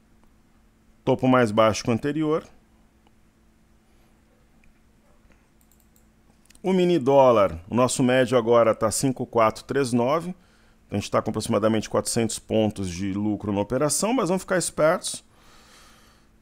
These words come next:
Pra... Esse gráfico tá errado, isso é lamentável, né? Mas, enfim, faz parte da bolsa, não tem software perfeito, eu sempre falei sobre isso.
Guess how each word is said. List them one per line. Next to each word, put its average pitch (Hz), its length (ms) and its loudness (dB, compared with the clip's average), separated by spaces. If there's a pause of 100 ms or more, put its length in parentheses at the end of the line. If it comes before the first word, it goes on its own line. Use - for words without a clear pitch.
(480)
Pra... 107 680 6
Esse 160 220 0
gráfico 175 340 2
tá 175 180 0
errado, 147 400 4
isso 143 160 -2
é 170 40 2
lamentável, 165 920 2
né? 131 200 2
Mas, 131 260 0
enfim, 143 400 0
faz 196 260 0
parte 190 360 2
da 160 120 4
bolsa, 156 380 0
não 170 140 2
tem 170 160 0
software 151 420 -2
perfeito, 131 640 -2
eu - 20 -4
sempre 151 320 -4
falei 123 300 0
sobre 104 260 -4
isso. 131 340 -4